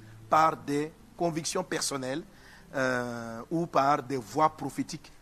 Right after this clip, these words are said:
ou par des voix entre guillemets prophétiques qu'on a entendues, qu'on entend, qui peuvent nous perdre. Amen. Avant d'aller, on va écouter un témoignage, parce que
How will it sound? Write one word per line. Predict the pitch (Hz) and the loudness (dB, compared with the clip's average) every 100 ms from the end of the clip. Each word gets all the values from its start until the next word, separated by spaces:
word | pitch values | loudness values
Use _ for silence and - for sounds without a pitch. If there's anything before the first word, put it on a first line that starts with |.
| - - - - - - - | -20 -20 -20 -20 -20 -20 -12
ou | 139 | -10
par | 135 135 | -4 -4
des | 127 | -2
voix | 123 156 165 | 0 2 2
entre | 170 | 0
guillemets | 143 156 | -2 -4
prophétiques | 180 - - 151 | -6 -12 -12 -10
qu'on | - 143 | -8 -6
a | 123 | -6
entendues, | 120 131 135 135 175 185 | -6 -10 -8 -8 -10 -10
qu'on | 139 | -10
entend, | 123 147 147 - - _ | -8 -6 -6 -8 -20 _
qui | 156 151 | -12 -12
peuvent | - 143 143 - | -8 -4 -2 -4
nous | 139 143 147 - - | -8 -8 -8 -12 -8
perdre. | 156 135 110 - 110 - - - | -6 -6 -10 -14 -16 -18 -10 -4
Amen. | 131 123 107 - - - - | -2 -4 -8 -20 -20 -20 2
Avant | 151 165 185 180 160 | 6 8 8 8 4
d'aller, | 143 143 165 165 | 0 2 2 2
on | 143 | 2
va | 185 | 2
écouter | 143 156 147 | 0 -2 -2
un | 143 | -4
témoignage, | 143 135 131 143 147 - - 127 120 - - - - - | -4 -6 -4 -4 -6 -10 -14 -14 -14 -18 -20 -20 -20 -20
parce | - | -10
que | 143 | -8